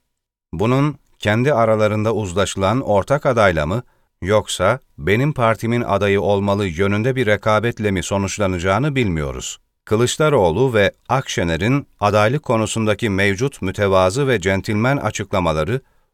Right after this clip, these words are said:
son düzlükte ne olacağını garanti edemez. Akşener ya da herhangi bir C H P'linin sürprizi için yeterli süre var. Muhalefetin zayıf ve güçlü yanı aynı yerde. Bu sefer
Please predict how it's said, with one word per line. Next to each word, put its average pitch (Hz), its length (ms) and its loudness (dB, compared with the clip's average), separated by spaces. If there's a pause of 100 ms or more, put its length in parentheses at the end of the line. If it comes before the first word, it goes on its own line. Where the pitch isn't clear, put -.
son 135 380 0
düzlükte 101 520 -2
ne 131 120 2
olacağını 104 500 0
garanti 95 380 0
edemez. 85 560 -2 (300)
Akşener 131 720 0
ya 95 160 2
da 92 220 2 (100)
herhangi 127 500 0
bir 127 60 -2
C 107 220 0
H 98 60 2
P'linin 98 440 0
sürprizi 98 560 -2
için 127 480 -2
yeterli 98 500 0
süre 95 320 0
var. 65 260 -6 (280)
Muhalefetin 127 880 0 (120)
zayıf 101 500 -2
ve 117 120 2
güçlü 98 440 -4
yanı 110 380 0 (100)
aynı 110 300 0
yerde. 78 420 -2 (600)
Bu 110 120 -4
sefer 107 520 0